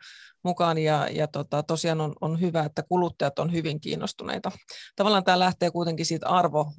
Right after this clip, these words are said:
arvopohjasta, että mietitään, että mikä on se oman yrityksen arvo ja mitä, mitä arvoja haluaa edistää sillä omalla, omalla teollisella tai kaupallisella toiminnalla. Ja, ja siihen, siihen on myös helppo sitten kuluttajan tulla mukaan, jos puhutaan ympäristöä,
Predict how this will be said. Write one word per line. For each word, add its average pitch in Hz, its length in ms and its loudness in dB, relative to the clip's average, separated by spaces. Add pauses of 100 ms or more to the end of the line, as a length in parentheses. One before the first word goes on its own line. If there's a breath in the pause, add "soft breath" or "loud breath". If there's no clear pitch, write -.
arvopohjasta, 160 720 -2
että 160 140 -8
mietitään, 151 360 -6
että 170 140 -6
mikä 156 160 -2
on 156 80 0
se 160 100 -2
oman 160 240 -2
yrityksen 151 460 -2
arvo 160 300 2
ja 139 160 2
mitä, 151 300 0
mitä 170 320 0
arvoja 156 280 0
haluaa 160 360 0
edistää 156 400 -4
sillä 156 240 -2
omalla, 160 360 0 (520 loud breath)
omalla 175 360 4 (300)
teollisella 160 480 4
tai 151 200 0
kaupallisella 147 680 0
toiminnalla. 151 760 -2 (300)
Ja, 147 240 -2
ja 156 160 0
siihen, 160 380 -2
siihen 175 280 0
on 160 80 -2
myös 156 300 -2
helppo 160 260 -2
sitten 156 320 -4
kuluttajan 151 500 0
tulla 110 220 -2
mukaan, 147 320 -6
jos - 180 -8
puhutaan 156 320 -2
ympäristöä, - 520 -4